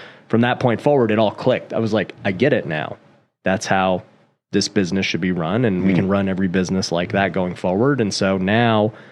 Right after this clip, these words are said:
Speaker 1: everything's pretty plug and play. It's just like, I don't know. It's kind of just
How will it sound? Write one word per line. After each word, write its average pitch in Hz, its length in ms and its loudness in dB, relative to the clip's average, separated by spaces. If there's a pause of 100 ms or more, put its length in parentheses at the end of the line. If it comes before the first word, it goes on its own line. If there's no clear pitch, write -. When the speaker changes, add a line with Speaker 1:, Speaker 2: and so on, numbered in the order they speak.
(320)
Speaker 1:
everything's 104 380 2
pretty 110 220 0
plug 107 240 0
and 92 100 -2
play. - 220 0
It's - 200 -4
just - 260 -2
like, 80 340 0 (1160)
I - 60 0
don't 107 120 2
know. 92 260 2
It's 95 180 -4
kind 110 260 0
of 110 180 2
just 104 440 0